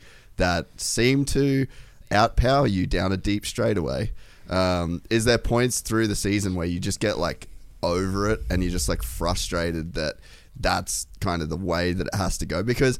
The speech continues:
that kind of is, like, a, a challenge that some people just don't have to deal with in a way, you know, like, they just don't have to kind of worry about, like, if you're on a star bike, you're probably not s-, stressing that someone's gonna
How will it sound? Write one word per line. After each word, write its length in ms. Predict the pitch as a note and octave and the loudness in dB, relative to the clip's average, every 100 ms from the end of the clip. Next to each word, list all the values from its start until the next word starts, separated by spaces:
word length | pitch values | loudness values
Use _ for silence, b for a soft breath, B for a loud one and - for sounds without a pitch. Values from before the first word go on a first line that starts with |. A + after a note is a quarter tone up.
| B B B | B B B
that 260 | A#2+ C#3+ | 2 2
kind 260 | - C#3 C#3 | -2 0 0
of 60 | A#2 | 0
is, 400 | A#2 D3+ C#3 B2+ | 2 2 2 -2
like, 320 | A2+ A2 A#2 A2+ | 2 2 2 2
a, 300 | A2+ A2 G#2+ - - - - | 4 2 0 -10 -20 -20 -2
a 360 | F#2+ G2+ F#2 F#2 - - | 2 4 4 0 -6 -4
challenge 520 | - G2 A#2 A#2 A2 | 2 2 4 2 0
that 100 | G2+ | -2
some 380 | - - F#2+ G#2+ | -2 -2 0 0
people 280 | G#2 G2+ G2+ | 0 -2 -2
just 240 | F#2+ F2+ | -2 -2
don't 320 | F2+ F#2+ G2+ | 0 0 -2
have 240 | G#2 F#2 - | -2 -2 -2
to 80 | E2 | -6
deal 280 | F2 F#2+ F#2+ | -2 0 0
with 240 | D#2 - | -2 -4
in 200 | - F2 | -4 -4
a 40 | |
way, 340 | D2 D2 A#1 C2+ B B B | -2 -4 -4 -6 B B B
you 120 | F2 | -4
know, 180 | D#2+ F#2 | -2 -2
like, 160 | F2 | -2
they 100 | E2+ | -2
just 240 | F2+ F2 - | -2 -4 -2
don't 260 | E2+ E2+ | -2 -2
have 220 | G2 E2 - | -4 -4 -4
to 160 | E2 C#2+ | -6 -4
kind 200 | F2+ E2 | -4 -2
of 60 | |
worry 140 | E2 F2+ | 0 0
about, 200 | D#2+ C#2+ | 0 -2
like, 140 | C#2+ - - | -4 -6 -2
if 180 | G2+ F#2+ | -2 2
you're 160 | A2+ | 2
on 60 | G#2+ | 2
a 60 | F#2+ | 0
star 280 | - F#2+ G2 | 2 4 4
bike, 240 | G2+ - | 2 2
you're 60 | G2+ | -2
probably 260 | G#2+ A2+ | 0 0
not 140 | G#2+ F#2+ - | -2 -6 -8
s-, 140 | - - | -8 -8
stressing 800 | - - - - F2+ G2 - G2 F2 | -8 -8 -8 -6 0 4 4 2 0
that 80 | |
someone's 280 | F2+ F2+ F2+ | -2 -2 0
gonna 180 | F#2 E2+ | -2 -2